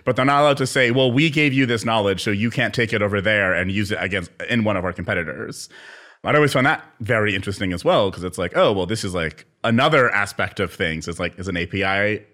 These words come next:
knowledge, or is it, like, the code that you've written, or is it," so there's this really meta aspect, for me at least, to the whole idea of ownership.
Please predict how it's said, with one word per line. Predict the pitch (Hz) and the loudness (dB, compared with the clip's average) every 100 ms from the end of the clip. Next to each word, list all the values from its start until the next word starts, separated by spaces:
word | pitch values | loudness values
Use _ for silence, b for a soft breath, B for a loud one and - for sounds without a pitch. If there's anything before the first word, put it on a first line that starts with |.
| _ | _
knowledge, | 120 196 220 110 87 80 | 0 4 4 2 -2 -4
or | 95 | -4
is | 104 190 | 0 0
it, | 123 - 104 | 0 -4 -4
like, | 92 - _ | -6 -6 _
the | 85 | -8
code | - 117 | 0 0
that | 101 | 0
you've | 95 | -4
written, | 98 90 | -4 -2
or | 110 117 | 2 2
is | 107 | 0
it," | 104 B B B | -4 B B B
so | 120 | -4
there's | 120 | -2
this | 107 | -2
really | 104 135 120 | 0 2 2
meta | 104 107 104 - | 2 2 0 -2
aspect, | 87 - 90 85 - - | -4 -4 -8 -10 -14 -14
for | - 107 | -2 -2
me | 104 131 110 | 0 0 0
at | 82 82 | -2 -4
least, | 80 78 | -8 -6
to | 92 | -8
the | 85 | -6
whole | 92 92 80 | -2 -2 -2
idea | 87 87 71 | -6 -6 -8
of | 76 | -8
ownership. | 82 76 - - | -10 -10 -14 -18